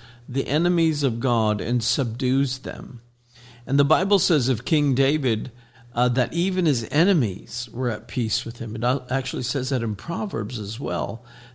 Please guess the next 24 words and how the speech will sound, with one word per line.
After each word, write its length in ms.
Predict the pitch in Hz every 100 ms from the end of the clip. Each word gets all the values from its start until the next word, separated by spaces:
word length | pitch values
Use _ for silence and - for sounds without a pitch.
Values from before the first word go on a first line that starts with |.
| -
that 120 | 127
when 260 | 147 135
you 360 | 127 123 117 120
are, 200 | 110 110 - 127 -
when 280 | 135 127 127
your, 260 | 117 113 - -
a 100 | 123
man's 340 | 117 127 123
ways 460 | 113 120 131 123 -
are 100 | 101
pleasing 560 | 92 - 170 127 131 117
to 140 | 135
the 140 | 110 110
Lord, 380 | 120 139 123
that 120 | 110 110
even 240 | 127 123
his 160 | 107 120
enemies 420 | 135 139 110 113
will 100 | 104
be 160 | 107
at 100 | 110
peace 300 | - - -
with 100 | -
him. 180 | - 113